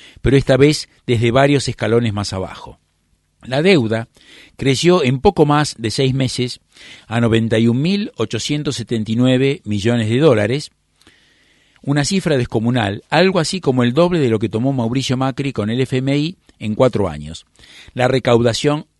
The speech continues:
no muestra signos de reactivación. En noviembre, iva menos cuatro coma uno por ciento, bienes personales menos cuarenta y ocho por ciento,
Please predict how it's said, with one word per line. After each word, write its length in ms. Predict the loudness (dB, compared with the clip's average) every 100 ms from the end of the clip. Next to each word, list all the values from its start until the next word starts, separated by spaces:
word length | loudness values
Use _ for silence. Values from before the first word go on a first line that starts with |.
| _ _
no 180 | 0 2
muestra 380 | 2 -2 -4 -6
signos 320 | -6 -6 -6
de 100 | -6
reactivación. 800 | -6 -8 -8 -8 -8 -10 -12 -18 _ _ -20 _ -4
En 100 | -2
noviembre, 680 | 2 2 2 2 0 -2 -6 _ _ _ _ _ _ _
iva 480 | -2 2 2 2 -2 _
menos 260 | -4 -4 2
cuatro 280 | 2 2
coma 180 | 0 0
uno 200 | 0 0
por 140 | -2 -6
ciento, 480 | -10 -12 -14 -14
bienes 280 | -4 0 0
personales 760 | 0 -2 -2 0 -2 -4 -8 -10
menos 280 | -6 -4 -2
cuarenta 320 | -2 -2 -2
y 20 |
ocho 180 | -2 -2
por 180 | -4 -6
ciento, 500 | -4 -4 -6 -16